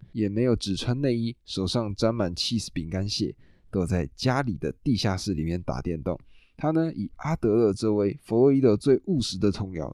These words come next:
称之为补偿性幻想的方式现身。这种幻想的目标并非实现愿望，而是照亮真正的前进之路。麦克严肃看待他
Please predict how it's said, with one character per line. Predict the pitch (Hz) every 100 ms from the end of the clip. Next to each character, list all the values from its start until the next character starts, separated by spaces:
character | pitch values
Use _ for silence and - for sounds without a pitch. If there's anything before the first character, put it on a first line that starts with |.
| -
称 | - 110
之 | 110
为 | 113 95 95 _ _ -
补 | 113 101
偿 | - 101
性 | 113 - - -
幻 | - - -
想 | - - -
的 | -
方 | - - 120
式 | 139 - - - - - - -
现 | - 160 82
身。 | - 107 101 - _ _ _
这 | -
种 | 196
幻 | 147 165
想 | 127
的 | 110
目 | 131
标 | 120 113
并 | 113 143
非 | 104 110
实 | 110 - 98
现 | - 107
愿 | 95
望， | 92 87
而 | -
是 | 110 131
照 | 123 156 147
亮 | 120 98
真 | - 143 147
正 | - 127
的 | 85
前 | 80 95 82
进 | 101 90
之 | 90
路。 | 92 82 - _ _
麦 | - 139
克 | 139 117
严 | 120 113
肃 | - 151 107 -
看 | 123
待 | 107 95
他 | 98